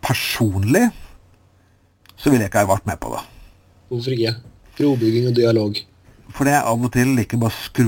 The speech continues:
Speaker 1: av mobiltelefonen min, skru av internett, og få alle de menneskene som er uenige med meg, ikke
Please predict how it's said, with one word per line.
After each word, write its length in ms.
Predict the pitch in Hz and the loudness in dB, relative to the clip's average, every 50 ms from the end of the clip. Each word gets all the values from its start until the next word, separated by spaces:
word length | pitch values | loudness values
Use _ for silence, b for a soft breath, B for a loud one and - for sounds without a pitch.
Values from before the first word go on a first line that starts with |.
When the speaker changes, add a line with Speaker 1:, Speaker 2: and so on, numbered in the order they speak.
| 107 98 | 2 2
Speaker 1:
av 80 | 92 | 0
mobiltelefonen 720 | 101 101 95 92 82 - - 87 87 87 - 104 101 104 113 | 0 -2 -2 -4 -6 -8 -8 -10 -10 -8 -6 -4 0 0 0
min, 100 | 120 120 - | 0 0 -4
skru 240 | - - - 113 98 | -6 -4 -2 0 0
av 160 | 95 101 78 | 0 -2 -4
internett, 560 | 80 76 76 - _ - 101 104 113 107 - - - _ _ _ - | -6 -12 -16 -18 _ -4 -2 0 0 0 -4 -8 -14 _ _ _ -8
og 140 | - 113 | -8 -8
få 180 | - - 131 120 | -2 0 2 2
alle 120 | 117 110 | 2 2
de 60 | 110 117 | 2 0
menneskene 360 | 117 101 - - - 90 78 | 0 0 -2 -6 -12 -8 -4
som 100 | 110 107 | -2 0
er 60 | 104 110 | 0 -2
uenige 300 | - - - 87 80 78 80 | -2 -6 -8 -12 -12 -10 -8
med 120 | 95 101 107 | -4 -2 -2
meg, 200 | 113 117 - - | -2 -2 -2 -6
ikke 260 | - - _ - - | -10 -12 _ -6 -2